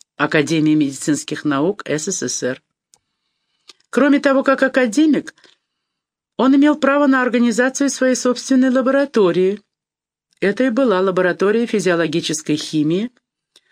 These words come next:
в которой он с ближайшими сотрудниками продолжал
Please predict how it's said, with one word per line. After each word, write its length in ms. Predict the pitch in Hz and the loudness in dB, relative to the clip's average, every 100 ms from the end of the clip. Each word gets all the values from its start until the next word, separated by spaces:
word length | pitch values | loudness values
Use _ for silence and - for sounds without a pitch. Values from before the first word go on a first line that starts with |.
| _ | _
в 100 | - | -10
которой 560 | - 247 240 247 262 254 | -2 -2 2 4 4 2
он 240 | 269 269 | 2 2
с 80 | - | 0
ближайшими 720 | 208 220 208 220 214 208 190 | 0 0 2 0 0 -2 -2
сотрудниками 960 | - 180 175 165 156 190 214 247 262 269 _ _ _ _ _ | 0 -2 0 -2 0 -2 0 0 0 -2 _ _ _ _ _
продолжал 840 | - 208 185 185 165 156 185 233 | -2 0 2 0 0 0 0 0